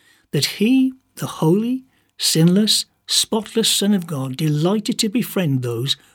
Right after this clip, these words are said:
whom others passed by and ignored. He came to the guilty, the unworthy, the wretched,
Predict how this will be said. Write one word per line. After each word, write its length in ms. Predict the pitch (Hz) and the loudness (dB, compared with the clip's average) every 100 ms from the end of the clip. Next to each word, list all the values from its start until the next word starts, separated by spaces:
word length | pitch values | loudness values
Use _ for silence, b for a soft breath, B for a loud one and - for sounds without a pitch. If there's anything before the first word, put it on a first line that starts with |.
| _ | _
whom 200 | 170 160 | 2 2
others 360 | 175 214 196 | 4 2 2
passed 440 | - - 180 - - | -4 -6 -6 -6 -8
by 160 | 151 131 | -6 -2
and 160 | 127 | -2
ignored. 640 | 123 131 139 117 117 113 - b b b b b | -4 -4 -4 -4 -8 -12 -16 b b b b b
He 120 | 196 | -6
came 360 | - 254 180 151 | 0 2 2 0
to 100 | 156 | -2
the 100 | 143 | -4
guilty, 560 | 147 170 175 147 135 _ _ - | 0 0 0 -10 -14 _ _ -4
the 140 | 170 | 0
unworthy, 680 | 160 160 165 180 156 127 - _ _ | 2 4 4 2 -2 -8 -14 _ _
the 100 | 160 | 0
wretched, 540 | 151 190 170 - 131 | 0 -2 -4 -10 -10